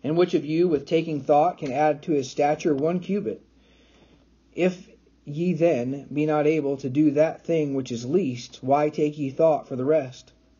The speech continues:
Consider the lilies, how they grow. They toil not, they spin not. And yet I say unto you that Solomon in all his glory was not arrayed like one of these.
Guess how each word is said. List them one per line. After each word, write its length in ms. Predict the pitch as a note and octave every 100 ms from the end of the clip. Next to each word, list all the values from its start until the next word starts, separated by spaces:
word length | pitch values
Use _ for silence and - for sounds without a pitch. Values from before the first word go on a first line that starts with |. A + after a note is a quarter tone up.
| _ _ _ _ _ _
Consider 400 | D#3+ C#3 F3 F#3+
the 140 | F#3 F#3
lilies, 500 | D#3+ C3 A2+ A2+ -
how 180 | - D3+
they 120 | E3
grow. 440 | C#3+ C#3 A#2+ A#2 B2 _ -
They 100 | B2+
toil 380 | - E3 E3+
not, 400 | D3+ C3 B2 -
they 100 | C3+
spin 400 | C3+ - F3 F3+
not. 320 | C3+ A2+ A2 _ _ - _ D#3
And 120 | E3
yet 100 | F3
I 80 | D3+
say 340 | - F#3 F#3
unto 180 | G3 F#3
you 440 | C#3 B2+ B2 B2+ - -
that 120 | A#2
Solomon 520 | - E3 F3 D#3 C#3
in 100 | C3
all 220 | C#3 D#3+
his 160 | E3+ E3+
glory 340 | D#3+ D3+ C3
was 140 | B2 C3
not 160 | C#3
arrayed 340 | D3+ D3+ C#3+ C3
like 280 | C3 B2+ C3
one 180 | C3
of 140 | C#3 C#3
these. 400 | A#2+ A2 G#2+